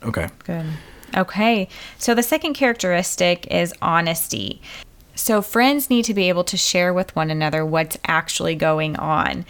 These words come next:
Speaker 2: They need to be able to, to be real, right? No, uh,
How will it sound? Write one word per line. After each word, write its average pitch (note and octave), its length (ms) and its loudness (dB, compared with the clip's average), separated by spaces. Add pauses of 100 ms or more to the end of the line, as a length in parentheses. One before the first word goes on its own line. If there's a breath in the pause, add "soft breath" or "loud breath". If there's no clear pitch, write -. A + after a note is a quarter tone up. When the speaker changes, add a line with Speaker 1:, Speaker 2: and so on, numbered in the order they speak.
(500 loud breath)
Speaker 2:
They F3+ 120 4
need F3+ 180 2
to F#3 80 0
be F3 140 2
able E3+ 260 2
to, E3+ 360 0 (240)
to G3+ 160 2
be F#3+ 200 2
real, E3+ 560 0
right? E3 320 2
No, F3 640 2 (160)
uh, E3 440 -4